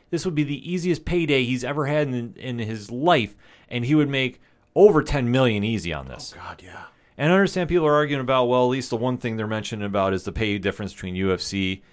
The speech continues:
Speaker 1: and boxing. Let's face it, boxing has always had this weird slanted pay, pay scale.
Speaker 2: Uh-huh.
Speaker 1: It is what it is.
Speaker 2: Uh-huh.
Speaker 1: It's how that sport has always been. U F C should pay their fighters more. They don't.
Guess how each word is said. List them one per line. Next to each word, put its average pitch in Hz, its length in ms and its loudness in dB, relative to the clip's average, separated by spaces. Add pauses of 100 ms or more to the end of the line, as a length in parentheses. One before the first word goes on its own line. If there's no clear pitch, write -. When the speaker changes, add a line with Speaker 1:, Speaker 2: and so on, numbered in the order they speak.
(160)
Speaker 1:
and 95 140 -10
boxing. 92 460 -2 (280)
Let's 117 180 -2
face 107 340 0
it, 92 160 -4
boxing 107 380 0
has 101 100 -4
always 101 220 0
had 98 160 -4
this 92 140 -10
weird 98 280 -6
slanted 95 420 -8
pay, 95 280 -8
pay 98 180 -4
scale. 104 300 -2
Speaker 2:
Uh-huh. 123 400 -4
Speaker 1:
It - 80 0
is 110 180 0
what 113 200 4
it 107 120 2
is. 110 260 4
Speaker 2:
Uh-huh. 123 440 -4
Speaker 1:
It's 101 140 -6
how 123 120 4
that 110 140 2
sport 113 240 2
has 104 80 -4
always 110 220 2
been. 104 180 -2
U 107 180 0
F 104 60 -2
C 113 220 -4
should 120 640 -2
pay 117 180 0
their 113 140 -2
fighters 113 380 -2
more. 127 260 0
They 98 180 -2
don't. 123 440 -2